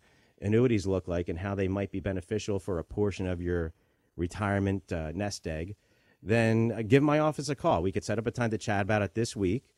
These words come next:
And the number to call right now, six one zero, eight nine four, seven four one five. And once again, the number to call if you would like just more information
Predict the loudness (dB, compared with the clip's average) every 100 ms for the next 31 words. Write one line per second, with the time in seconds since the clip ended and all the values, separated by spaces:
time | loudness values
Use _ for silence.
0 | _ _ _ _ _ 0 2 4 4 2
1 | 2 2 4 6 4 2 0 0 -4 -4
2 | -4 -4 0 2 2 2 0 0 0 -4
3 | -8 _ _ _ _ 0 0 0 -2 0
4 | -2 0 2 2 -2 -10 _ -12 -4 -2
5 | -2 -2 0 2 2 0 -2 -4 -4 -4
6 | -6 -12 _ _ _ _ _ _ -4 -2
7 | -4 -8 -12 -4 -2 0 -2 0 0 0
8 | 2 0 0 2 2 0 2 2 0 0
9 | 4 4 4 2 2 2 0 -4